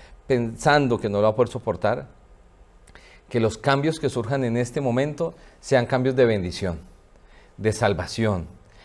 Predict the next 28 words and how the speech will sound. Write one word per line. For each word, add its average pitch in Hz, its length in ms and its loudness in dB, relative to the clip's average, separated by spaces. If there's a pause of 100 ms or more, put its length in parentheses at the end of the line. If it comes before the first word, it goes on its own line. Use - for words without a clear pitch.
(140)
de 113 180 2
confianza, 113 880 2
de 98 100 0
esperanza, 113 680 2
de 98 80 4
seguridad 92 480 0
en 95 100 -6
ti. 80 240 -10 (640)
Que 107 100 -4
así 104 160 -4
como 131 160 4
acompañaste 104 680 -2
a - 60 -2
Job, 113 340 4
Señor, 104 300 -2
así 98 120 -6
como 110 200 -6
acompañaste 98 720 -6 (260)
al - 80 -8
apóstol 101 380 -4
Pablo, 107 360 4
a 95 40 6
Abraham, 95 500 2
hiciste 113 380 -8
provisión 104 420 0
siempre 117 400 -2
para 95 280 2
ellos, 104 460 0